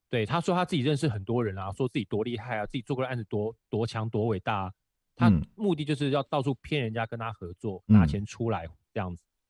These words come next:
Speaker 2: 哦，我以前，啊，我又要讲以前。好。
Speaker 1: 说吧。
Speaker 2: 就是呢，的确这种人非常的多。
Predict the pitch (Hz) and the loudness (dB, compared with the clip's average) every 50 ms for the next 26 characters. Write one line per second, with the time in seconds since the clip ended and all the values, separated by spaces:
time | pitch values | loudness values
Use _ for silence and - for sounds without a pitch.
0 | _ - - 139 123 113 104 85 - - - _ _ _ _ _ _ _ _ _ | _ 4 8 8 8 8 6 2 -2 -8 -18 _ _ _ _ _ _ _ _ _
1 | _ _ _ _ _ _ _ _ - - 101 107 101 90 82 - - 80 - - | _ _ _ _ _ _ _ _ 6 8 10 12 12 10 8 6 6 4 4 4
2 | - 78 98 98 95 113 160 190 190 214 170 - - - 226 - - - 156 165 | 4 8 8 10 12 12 12 12 12 12 10 10 10 10 10 10 12 12 12 12
3 | 190 - - 139 127 101 - - - - 92 - - - - - - - - _ | 12 12 12 12 10 10 8 2 2 2 2 2 2 -4 -18 -18 -18 -20 -20 _
4 | _ - 87 85 82 85 - 151 147 117 - - - - - - - _ - 151 | _ 6 8 10 10 10 10 8 6 2 -2 -4 -10 -18 -20 -20 -6 _ 6 8
5 | 147 135 - - - - 139 135 131 123 107 110 107 104 101 101 98 92 - - | 8 8 6 2 -2 6 8 8 10 10 10 8 8 10 8 8 6 4 2 4
6 | 92 87 90 90 - - - 110 101 90 - - 110 101 - - 85 71 71 71 | 6 6 6 4 2 4 6 6 6 6 4 4 4 4 4 4 4 4 6 6
7 | 73 76 73 69 69 69 - - 92 95 90 - 80 69 67 65 64 - - 85 | 6 6 6 6 4 2 2 2 2 2 4 2 2 0 0 0 -2 0 2 2
8 | 82 78 | 2 2